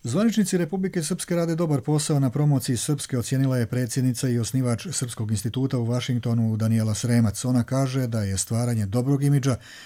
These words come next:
i potpisivanje ugovora o saradnji sa bitnim institucijama u Sjedinjenim Američkim Državama oružje u rukama Srpske u borbi protiv omalovažavanja i predrasuda.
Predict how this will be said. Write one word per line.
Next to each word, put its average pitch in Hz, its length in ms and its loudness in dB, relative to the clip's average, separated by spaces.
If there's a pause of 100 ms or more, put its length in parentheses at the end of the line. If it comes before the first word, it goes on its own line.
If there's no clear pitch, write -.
(120)
i 185 100 2
potpisivanje 160 560 2
ugovora 139 400 2
o 123 60 0
saradnji 131 380 0
sa 117 140 -4
bitnim 123 360 0
institucijama 123 680 0
u 107 180 -2
Sjedinjenim 120 480 4
Američkim 113 480 0
Državama 156 400 2 (480)
oružje 175 400 2
u 151 60 4
rukama 151 320 2
Srpske 160 340 -2
u 147 120 2
borbi 127 300 0
protiv 123 300 -2 (140)
omalovažavanja 117 920 0
i 113 120 0
predrasuda. 104 640 -4